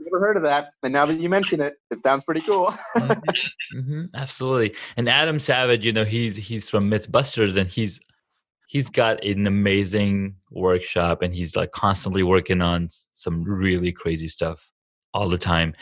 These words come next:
Speaker 2: And then he's got his own video channel. So I was like, "What if Nova Labs had a video channel?"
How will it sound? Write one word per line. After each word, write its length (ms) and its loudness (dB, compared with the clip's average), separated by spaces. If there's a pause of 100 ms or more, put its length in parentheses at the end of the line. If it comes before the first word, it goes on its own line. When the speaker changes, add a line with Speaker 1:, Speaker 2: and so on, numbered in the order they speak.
(260)
Speaker 2:
And 100 4
then 100 4
he's 300 0
got 160 0
his 160 2
own 180 2
video 240 2
channel. 360 0
So 160 0
I 60 2
was 120 -6
like, 220 0
"What 280 0
if 220 -2
Nova 300 2
Labs 320 0
had 160 0
a 40 2
video 260 4
channel?" 460 -2